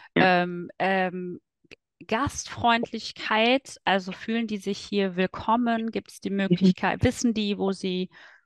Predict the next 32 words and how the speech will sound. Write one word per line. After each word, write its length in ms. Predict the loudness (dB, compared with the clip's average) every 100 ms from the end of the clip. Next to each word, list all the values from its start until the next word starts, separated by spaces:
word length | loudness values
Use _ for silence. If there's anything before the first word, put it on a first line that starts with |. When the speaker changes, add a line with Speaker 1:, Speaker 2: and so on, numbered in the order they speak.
| _ _ _
Speaker 2:
was 100 | -10
zu 160 | -2
essen 240 | 0 0 -4
kriegen 360 | -6 -6 -6
könnten, 440 | -2 0 0 0 2
was 140 | 4
zu 80 | 6
Speaker 1:
Mhm. 20 |
Speaker 2:
trinken 360 | 6 4 2 -4
kriegen 360 | -4 -6 -6
könnten? 680 | -6 -4 -2 -4 -6 -6 -6 -10 -20 -20 -20 _
Ähm, 460 | -2 0 -2 -6 -10 _ _ _ _ _
das, 520 | -4 -4 -4 -16 -20 -20 _ _ _ -20 -18
ich, 160 | -18 -18 _ _ _
weiß 220 | 0 0
ich 80 | -2
nicht, 180 | -6 -2
hab 140 | -4
ich 100 | -4
gerade, 260 | -4 0 0
als 180 | 0 -4
ich 100 | -18
dir 140 | -20
zugehört 640 | -16 -10 -2 0 0 0 -4
hab, 100 | -4
auch 380 | 2 2 2 -4
gedacht, 500 | -8 -2 -2 -2 -10
also 240 | -12 -12
wie 360 | -8 -4 -4 -4 -8 -20 -20 _
sozusagen 720 | -18 -8 0 4 4 4 0
heißen 560 | 2 2 0 -2 -2 0
wir, 460 | 4 6 6 4